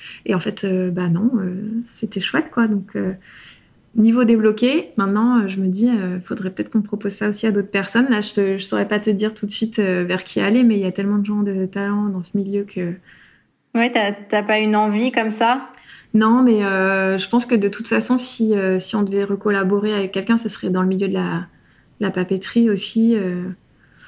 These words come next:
Speaker 2: Tu peux lancer un appel aujourd'hui pendant ce podcast, hein.
Speaker 1: Si
Speaker 2: Moi,
Speaker 1: vous
Speaker 2: je, je
Speaker 1: souhaitez,
Speaker 2: prends.
Speaker 1: euh, créer, <laughs> non, mais,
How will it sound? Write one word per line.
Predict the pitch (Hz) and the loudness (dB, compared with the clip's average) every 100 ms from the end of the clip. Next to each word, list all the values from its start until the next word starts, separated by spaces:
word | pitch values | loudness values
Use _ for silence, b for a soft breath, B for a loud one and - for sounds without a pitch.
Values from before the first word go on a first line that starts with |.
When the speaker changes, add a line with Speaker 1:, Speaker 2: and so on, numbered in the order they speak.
| B B B B B | B B B B B
Speaker 2:
Tu | - | -4
peux | 208 | 0
lancer | 254 240 247 | 0 0 0
un | 226 | 0
appel | 214 247 233 | 0 0 0
aujourd'hui | 262 247 247 226 247 | 0 2 2 2 0
pendant | 277 233 233 | 0 0 0
ce | - | -2
podcast, | 214 220 - 311 - - | -2 -2 0 0 0 2
hein. | |
Speaker 1:
Si | - | 4
Speaker 2:
Moi, | 285 | 6
Speaker 1:
vous | 233 | 6
Speaker 2:
je, | 208 | 4
je | |
Speaker 1:
souhaitez, | 202 240 240 247 269 | 2 4 4 4 2
Speaker 2:
prends. | 277 | 4
Speaker 1:
euh, | 240 202 | 4 2
créer, | 208 - - 262 240 233 | 0 -4 -2 0 0 0
<laughs> | |
non, | 190 214 | 0 2
mais, | 196 180 | 2 -2